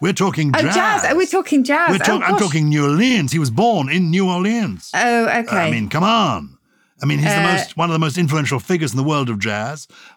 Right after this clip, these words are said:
Speaker 1: He was the, up at the top for decade after decade. I mean, he is almost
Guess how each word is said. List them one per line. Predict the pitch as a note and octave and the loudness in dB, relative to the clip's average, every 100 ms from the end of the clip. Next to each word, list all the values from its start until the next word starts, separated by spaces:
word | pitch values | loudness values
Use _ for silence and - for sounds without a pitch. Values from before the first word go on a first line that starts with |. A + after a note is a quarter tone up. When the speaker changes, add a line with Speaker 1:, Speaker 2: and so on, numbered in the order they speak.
| _ | _
Speaker 1:
He | - D3 | -4 0
was | C#3+ | 0
the, | B2+ - | -2 -2
up | F#3+ | -2
at | D#3+ | -2
the | C#3+ | -2
top | D#3+ G3 A#2+ | -2 -2 -2
for | C3+ | -6
decade | A#2 G#3 F#3+ F3 D3+ C3+ | -2 -4 -2 -2 0 0
after | B2+ - A#2 | -2 -2 -6
decade. | G#2+ A3+ A#3 D3+ F#2+ F#2 | -4 -4 -2 -4 -6 -6
I | A#2+ | -4
mean, | C#3+ | -2
he | C#3 E3+ F3+ | -2 0 0
is | D#3+ | 0
almost | E3+ E3+ D#3 C#3+ C3 | 0 0 0 -2 -4